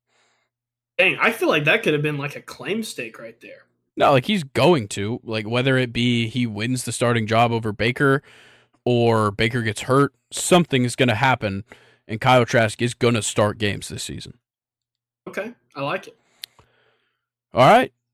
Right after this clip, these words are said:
Speaker 2: Well, overall thoughts on this division, um, it'll probably be one of the worst again.
Speaker 1: Which, it, it, like, I honestly hate that term because it's,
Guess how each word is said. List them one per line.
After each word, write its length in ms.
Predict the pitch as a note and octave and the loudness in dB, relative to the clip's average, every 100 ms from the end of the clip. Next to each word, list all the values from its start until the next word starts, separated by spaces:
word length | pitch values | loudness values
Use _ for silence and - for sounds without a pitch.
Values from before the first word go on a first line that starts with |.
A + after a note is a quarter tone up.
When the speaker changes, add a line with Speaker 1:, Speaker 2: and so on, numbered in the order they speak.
| _ - | _ 2
Speaker 2:
Well, 380 | C#3 C3 B2+ - | 6 6 4 -2
overall 480 | - F3 E3 D#3+ D#3 | 2 2 4 6 6
thoughts 540 | C#3 - C#3 D3 - - | 4 4 6 6 2 -4
on 260 | B2 C#3 E3+ | 2 2 4
this 200 | D3+ - | 0 -2
division, 680 | B2+ B2 C3 B2+ C#3 D3 D#3+ _ _ _ _ - | -6 -2 0 2 2 2 -2 _ _ _ _ -6
um, 600 | A#2+ B2 B2 B2 A#2 A2+ _ _ _ _ _ _ - | 0 2 4 2 0 -4 _ _ _ _ _ _ -6
it'll 160 | C3 C3 | -4 2
probably 300 | C#3+ D3+ D3+ | 4 4 2
be 40 | |
one 140 | C#3 | 2
of 40 | D3+ | 0
the 60 | |
worst 340 | C3+ A#2 C#3 - | 0 0 -2 -4
again. 340 | C3+ G#2+ C#3+ - _ _ _ _ _ _ _ _ _ _ _ _ _ _ _ | -2 -2 -2 -8 _ _ _ _ _ _ _ _ _ _ _ _ _ _ _
Speaker 1:
Which, 220 | - C#4+ C#4 | 0 0 -2
it, 240 | A#3 A#3+ - _ | -10 -14 -16 _
it, 120 | B3+ B3 A#3+ | -12 -10 -2
like, 340 | G#3 G3 - _ - | 0 0 -2 _ 0
I 120 | G3 | 0
honestly 460 | A3+ D#4+ D#4+ F#3+ D3+ | 2 0 -2 -4 -2
hate 260 | F3 F3+ | -2 -4
that 180 | F3 - | -4 -6
term 400 | - D#3 E3 E3 _ | -8 -8 -8 -10 _
because 440 | E3+ D#3 F3+ D3+ - | -10 -4 -4 -6 -6
it's, 420 | G3 E3+ - - | -4 -4 -8 -14